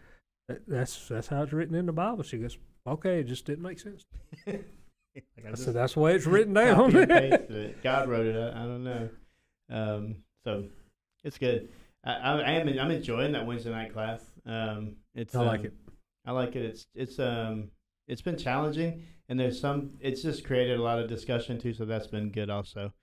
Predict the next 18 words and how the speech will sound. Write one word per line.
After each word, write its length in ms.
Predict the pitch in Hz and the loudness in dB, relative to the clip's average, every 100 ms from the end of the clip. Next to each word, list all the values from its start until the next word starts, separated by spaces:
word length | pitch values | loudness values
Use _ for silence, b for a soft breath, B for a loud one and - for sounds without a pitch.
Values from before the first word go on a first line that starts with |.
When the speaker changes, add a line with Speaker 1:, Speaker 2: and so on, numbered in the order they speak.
| _ _ _ 113 | _ _ _ -12
Speaker 2:
Um, 340 | 104 98 95 - - | -10 -10 -14 -18 -10
and 180 | 123 | -6
it's 140 | 120 - | -6 -6
bringing 320 | 123 117 110 | -6 -4 -4
different 300 | 113 117 110 | -4 -6 -8
people 320 | 117 117 110 | -8 -8 -10
in 160 | 113 107 | -10 -12
a 80 | 101 | -12
setting 400 | - 110 110 107 | -10 -8 -8 -8
around 460 | 110 110 104 101 - | -8 -8 -10 -14 -12
other 240 | 117 113 107 | -10 -8 -8
people 260 | 113 110 | -10 -10
they 100 | 107 | -10
probably 320 | 107 110 104 | -10 -10 -8
would 120 | 104 107 | -8 -8
never 200 | 107 104 | -10 -12
be 160 | 107 | -10
around, 340 | 113 117 127 | -8 -8 -8